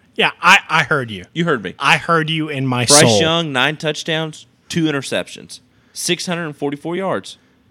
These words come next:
Speaker 1: Yeah, exactly.
Speaker 2: Clark
Speaker 1: Um,
Speaker 2: Leah. Uh, Cole, y-, do you have this pulled up? Oh, yes. Vandy's Clark Leah says, "No stage is too big
Speaker 1: <laughs>
Speaker 2: for
Speaker 1: Yeah,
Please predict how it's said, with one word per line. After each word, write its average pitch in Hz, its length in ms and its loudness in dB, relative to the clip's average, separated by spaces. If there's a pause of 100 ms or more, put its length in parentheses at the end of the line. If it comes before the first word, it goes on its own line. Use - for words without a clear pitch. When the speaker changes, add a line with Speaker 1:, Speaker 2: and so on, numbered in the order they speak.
(160)
Speaker 1:
Yeah, 247 200 -4 (340)
exactly. 135 560 -6 (960)
Speaker 2:
Clark 156 320 4
Speaker 1:
Um, 131 140 0
Speaker 2:
Leah. 175 320 6 (1040)
Uh, 139 200 -12
Cole, 156 260 -8
y-, 117 260 -14 (120)
do 135 100 -18
you 156 80 -14
have 160 140 -12
this 165 140 -18
pulled 170 280 -16
up? 185 280 -14
Oh, 185 160 -4
yes. 151 300 -6 (360)
Vandy's 180 440 4
Clark - 320 0
Leah 190 240 2
says, 120 480 0 (120)
"No 135 320 0
stage 165 640 -2
is 95 240 -12
too 143 280 -2
big 92 460 -6
Speaker 1:
<laughs> - 480 -12
Speaker 2:
for - 160 -4
Speaker 1:
Yeah, 110 60 0